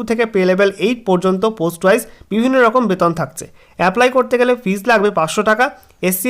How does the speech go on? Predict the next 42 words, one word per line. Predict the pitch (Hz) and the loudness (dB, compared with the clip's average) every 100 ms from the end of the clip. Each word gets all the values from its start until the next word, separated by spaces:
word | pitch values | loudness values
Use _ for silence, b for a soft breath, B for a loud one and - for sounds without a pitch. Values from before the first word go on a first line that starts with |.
| 254 | 0
এসটি | 247 269 | -2 -2
সমস্ত | 202 202 202 185 | 0 0 0 2
মহিলা | 175 208 214 | 2 2 4
প্রার্থী | 214 214 233 220 | 2 0 0 2
আর | 185 | 2
ইবিসি | 180 196 240 262 B B B | -2 -4 -6 -8 B B B
আর | 175 175 | 2 4
মাইনরিটি | 196 233 240 247 | 4 4 2 2
কমিউনিটি | 220 208 214 190 | 4 4 2 0
হয়ে | 190 | 0
থাকলে | 196 233 220 | 0 -2 0
তোমাদের | 175 170 | 2 0
এখানে | 175 220 160 | 0 2 2
আটশো | 151 170 | 0 -2
টাকা | 190 233 | 0 0
ফিস | 214 180 | 0 0
লাগবে। | 139 139 - b b b | -2 -4 -14 b b b
অনলাইন | 165 208 240 269 262 | 0 2 2 2 2
মোডে | 254 | 4
অ্যাপ্লাই | 208 196 214 226 | 2 2 2 2
করতে | 220 226 | 0 0
হবে। | 233 220 | 4 2
অফিসিয়াল | 175 185 208 175 | 2 0 2 2
ওয়েবসাইট | 160 214 175 170 B B 202 | 2 2 2 0 B B 0
এইচটিটিপিএস | 226 262 254 247 262 185 196 | 2 0 0 0 0 0 0
কোলন | 208 196 185 | 2 2 4
ডবল | 170 214 | 2 2
স্ল্যাশ | 208 202 214 | 2 2 2
ট্রিপল | 220 247 240 | -2 0 2
ডাব্লিউ | 226 220 | 4 4
ডট | 214 220 B B 165 | 2 0 B B 2
আর | 202 | 4
আর | 254 269 | 4 2
বি | 247 | 2
অ্যাপ্লাই | 202 208 214 208 | 2 4 4 4
ডট | 170 170 | 2 0
জিওভি | 214 226 226 180 | 2 2 2 2
ডট | 143 202 | 2 0
ইন। | 262 - | -2 0
এই | 226 | 2
ওয়েবসাইটের | 190 190 214 220 214 | 2 2 2 2 2
মাধ্যমে | 202 233 | 2 0